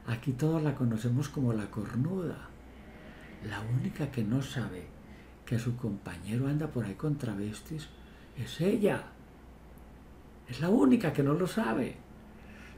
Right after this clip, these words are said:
Tanto que aquí le decimos la cornuda". Y usted se imagina uno bien cornudo para montar en el metro,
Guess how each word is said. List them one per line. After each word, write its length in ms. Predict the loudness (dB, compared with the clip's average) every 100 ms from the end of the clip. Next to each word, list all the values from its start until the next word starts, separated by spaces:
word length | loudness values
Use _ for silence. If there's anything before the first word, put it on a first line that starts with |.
| 2
Tanto 340 | 8 10 10
que 80 | 6
aquí 140 | 6 8
le 100 | 8
decimos 280 | 8 6 6
la 180 | 4
cornuda". 680 | 2 2 6 6 6 4 -2 -10 -16 -18 -20 -18 -18 -18 -18 -18 -18 -16 -14 4
Y 60 | 4
usted 200 | 8 8
se 80 | 8
imagina 440 | 10 10 8 4 -2 -8 0
uno 200 | 4 6
bien 220 | 4 2
cornudo 760 | 2 0 4 6 10 10 10 6 -4 -16 -18 -8 4
para 180 | 6 8
montar 420 | 10 8 6 4
en 140 | 6
el 140 | 6 8
metro, 560 | 8 8 6 0 -4